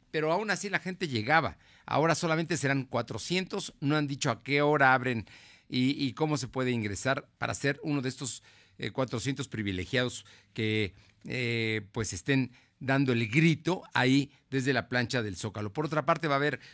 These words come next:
un, eh, ya están colocando incluso, ¿no? Un, un, eh,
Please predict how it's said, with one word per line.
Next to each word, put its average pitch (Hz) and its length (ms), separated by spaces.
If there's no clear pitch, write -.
un, 160 320
eh, 135 640
ya 156 180
están 165 220
colocando 151 480
incluso, 143 420
¿no? 156 160
Un, 147 200
un, 139 440
eh, 117 640